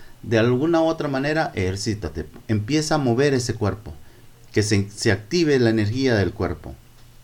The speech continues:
Y luego, puedes entonces buscar el desayuno. Se dice de que es quizá el, el mejor, el mejor momento para comer bastante fuerte,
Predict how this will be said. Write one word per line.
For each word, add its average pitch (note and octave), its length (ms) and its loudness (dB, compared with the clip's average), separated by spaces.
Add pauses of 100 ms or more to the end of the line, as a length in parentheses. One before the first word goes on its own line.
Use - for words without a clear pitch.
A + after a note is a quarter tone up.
(520)
Y F#3+ 120 4
luego, A#2 440 8 (640)
puedes G#2 280 4
entonces A#2 400 2
buscar G2+ 340 0
el G#2 60 0
desayuno. A2+ 580 4 (1040)
Se F#2+ 240 0
dice G2 260 2
de G#2+ 180 6
que F2+ 300 2 (540)
es G2+ 160 2
quizá A2 380 4
el, F#2+ 420 4
el F#2 140 4
mejor, G#2+ 500 4 (800)
el F2 140 0
mejor G#2 760 2
momento G#2 640 4
para F2 240 0
comer F#2+ 420 2 (1600)
bastante G#2 800 4
fuerte, G2+ 720 2